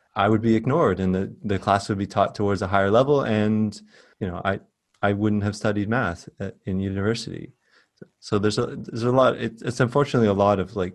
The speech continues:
just sheer luck that goes into the situation that you end up in.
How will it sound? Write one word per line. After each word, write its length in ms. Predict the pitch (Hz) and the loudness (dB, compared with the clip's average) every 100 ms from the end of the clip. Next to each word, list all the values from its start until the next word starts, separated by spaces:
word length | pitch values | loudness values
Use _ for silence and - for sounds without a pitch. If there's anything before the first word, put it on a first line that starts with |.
| _ - | _ -12
just 440 | 92 - _ _ _ _ | -10 -12 _ _ _ _
sheer 260 | - 107 | -2 0
luck 240 | 90 98 - | 4 2 0
that 160 | - | -8
goes 300 | - 92 90 | -4 -4 -4
into 680 | 104 110 113 98 87 87 90 _ _ _ _ _ | 0 0 0 -2 -2 -4 -8 _ _ _ _ _
the 120 | 104 95 | -6 -4
situation 600 | 104 - 98 104 - 92 | -4 -4 -2 -2 -2 -8
that 140 | 95 | -8
you 120 | 92 - | -10 -8
end 180 | 92 95 | -2 0
up 220 | 117 - | 0 -4
in. 320 | 101 120 | -10 -10